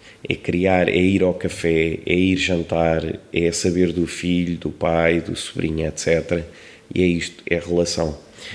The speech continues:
E a partir daí, eh, nós podemos ser bons comerciais, independentemente de sermos autónomos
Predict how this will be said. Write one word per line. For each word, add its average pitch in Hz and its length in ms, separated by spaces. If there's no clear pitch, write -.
E 87 340
a 87 40
partir 95 380
daí, 92 640
eh, 87 600
nós 92 240
podemos 92 360
ser 90 200
bons 87 240
comerciais, 87 800
independentemente 92 960
de - 80
sermos 90 440
autónomos 85 960